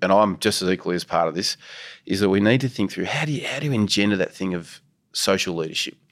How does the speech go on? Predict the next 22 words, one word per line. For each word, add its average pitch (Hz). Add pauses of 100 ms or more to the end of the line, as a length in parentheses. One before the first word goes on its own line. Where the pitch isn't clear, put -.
(220)
going 120
beyond 98
just 92
managing 90
the 80
company. 85
If 92
you're 127
on 127
a 113
board, 92
or -
you're 85
on 92
the 95
council, 90
or 90
you're 87
a 90
senior 107
staff 85
member, 85